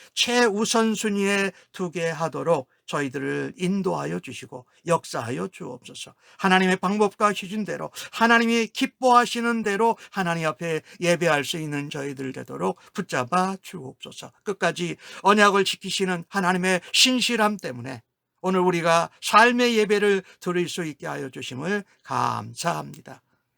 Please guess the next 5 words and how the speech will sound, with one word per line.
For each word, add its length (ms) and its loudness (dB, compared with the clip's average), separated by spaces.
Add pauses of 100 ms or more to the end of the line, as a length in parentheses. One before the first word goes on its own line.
그 400 -6
선하시고 680 -2 (140)
신실하신 760 2 (180)
하나님을 480 2
날마다 560 2